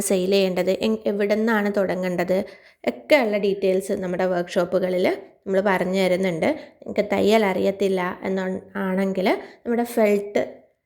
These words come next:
ടോയ് മേക്കിങ്ങിൽ നമ്മൾ തയ്യൽ അറിയാത്തവർക്ക് അല്ലെങ്കിൽ ഹോസ്റ്റലേഴ്സിന് വേണ്ടിയിട്ട്,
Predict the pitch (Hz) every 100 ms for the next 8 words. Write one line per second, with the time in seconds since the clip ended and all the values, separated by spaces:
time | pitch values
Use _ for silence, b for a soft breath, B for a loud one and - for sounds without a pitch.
0 | _ _ _ - 196 190 190 175 175 196
1 | 185 262 240 226 226 208 190 196 190 185
2 | 185 185 202 190 190 190 196 240 233 240
3 | 240 226 190 202 - 202 196 196 202 196
4 | 185 175 180 247